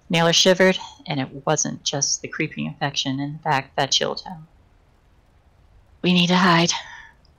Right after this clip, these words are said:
"You don't think they already know we're here?" Pima asked. "We better hope not."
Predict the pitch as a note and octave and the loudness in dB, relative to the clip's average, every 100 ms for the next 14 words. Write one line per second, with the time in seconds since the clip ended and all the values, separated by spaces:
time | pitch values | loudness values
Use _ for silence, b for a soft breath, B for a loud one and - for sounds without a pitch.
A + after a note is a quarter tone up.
0 | _ _ _ _ _ _ _ _ _ - | _ _ _ _ _ _ _ _ _ -20
1 | _ _ _ _ _ _ _ _ _ - | _ _ _ _ _ _ _ _ _ 2
2 | F#3+ F#3 F#3+ F#3 F3+ F3+ F3+ F#3 F#3+ F#3 | 4 4 0 4 4 6 4 4 4 2
3 | F#3 G3+ A3 A3+ - - F3+ F3+ F#3 F#3+ | 2 2 2 0 -8 -8 -6 -4 -4 -4
4 | G#3 - - _ _ _ _ _ _ _ | -6 -10 -16 _ _ _ _ _ _ _
5 | _ _ - F3 F3+ D#3 F3 - D3 D3 | _ _ -6 0 2 4 2 2 -4 -4